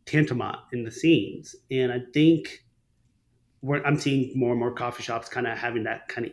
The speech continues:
ethos. So, like, "Yeah, this is us. This is our community. We're a part of this neighborhood. So these are some of the community members that are nes-, that are walking through. Let's be part of the community. Let's talk more about our community versus let's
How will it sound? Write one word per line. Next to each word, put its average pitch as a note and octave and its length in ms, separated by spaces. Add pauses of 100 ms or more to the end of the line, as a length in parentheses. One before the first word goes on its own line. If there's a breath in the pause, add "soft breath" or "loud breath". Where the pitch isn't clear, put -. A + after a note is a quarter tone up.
ethos. - 400
So, B2 60
like, A#2+ 260
"Yeah, C3+ 240 (400 loud breath)
this D3+ 180
is B2+ 140
us. A#2+ 240
This C#3 180
is D#3 100
our C#3+ 120
community. A2+ 680 (320 loud breath)
We're C#3+ 280
a - 40
part D#3 220
of B2+ 120
this C#3+ 220
neighborhood. A#2+ 560 (320 soft breath)
So C3 220
these C#3+ 300
are C#3 60
some C#3+ 180
of C3 60
the B2 60
community B2+ 460
members A2+ 340
that A2+ 100
are - 20
nes-, A#2 440
that C3 120
are A#2 80
walking A#2 420
through. A#2 280 (520)
Let's D3+ 180
be E3 160
part D#3 240
of D3 60
the C#3 80
community. B2+ 480
Let's B2+ 220
talk C#3+ 260
more C3 220
about B2 180
our A#2+ 60
community B2 640 (220 loud breath)
versus A#2+ 520
let's - 680